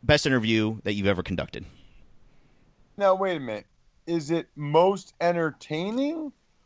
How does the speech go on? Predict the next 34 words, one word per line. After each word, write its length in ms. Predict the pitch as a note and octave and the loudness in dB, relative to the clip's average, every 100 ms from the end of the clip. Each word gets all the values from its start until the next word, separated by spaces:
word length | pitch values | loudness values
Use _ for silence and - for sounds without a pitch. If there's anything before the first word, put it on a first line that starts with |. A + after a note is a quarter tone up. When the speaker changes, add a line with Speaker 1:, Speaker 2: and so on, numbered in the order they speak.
| _ _ - | _ _ 0
Speaker 2:
or 640 | F3 F3+ F3 E3 E3 D#3+ | 4 6 8 8 8 6
Speaker 1:
Just 180 | - E3 | 6 6
Speaker 2:
is 100 | E3+ | 6
Speaker 1:
one. 160 | E3 E3 | 4 4
Speaker 2:
it 240 | D#3 D3+ _ _ _ - | 2 0 _ _ _ 4
Speaker 1:
When, 120 | C#3 | 6
Speaker 2:
like, 80 | D3 | 8
Speaker 1:
when 40 | |
Speaker 2:
I 80 | D#3+ | 6
was 180 | E3 D#3+ | 6 2
just 240 | D#3+ D3 | -4 0
that 220 | F3 E3+ D3 | 4 6 4
impressed 560 | C#3 D#3+ E3+ D#3+ - | -2 4 4 4 2
by 240 | D3+ C#3 C3+ | 6 6 4
the, 340 | C3+ C3+ C3+ | -2 0 2
uh, 280 | B2+ A#2 A2+ - D#3 | 4 4 2 -2 -2
interviewee? 760 | D3 C#3+ A#2+ B2+ C#3+ D#3+ - _ | 0 0 0 0 2 2 -2 _
Speaker 1:
When, 240 | A#2 A#2+ B2+ | 0 2 4
when 160 | B2+ | 2
you're 100 | C#3 | 2
going 300 | D3+ D3 C#3 | 2 0 -2
to 100 | C3+ | -4
the 100 | A2+ | -4
Media 340 | G#2+ A#2 A#2+ G#2+ | -2 -2 -2 -4
Hall 200 | A2+ A2 | -4 -6
of 60 | G2+ | -6
Fame, 400 | G2 F#2 F#2 F#2+ _ _ _ | -8 -8 -10 -12 _ _ _
they're 140 | G#2 | -4
gonna 160 | G#2+ A2+ | -2 -4
say 400 | - G#2 F#2+ F#2+ F#2 - | -2 -4 -4 -8 -12 -14
your, 280 | G2+ G2 F#2 G2 - | -8 -8 -10 -16 -14
your 140 | G2 G2 | -10 -8
shining 460 | - A#2+ A2 G#2+ | -6 -4 -4 -4
moment 440 | G2 F2+ D#2 - | -4 -6 -10 -16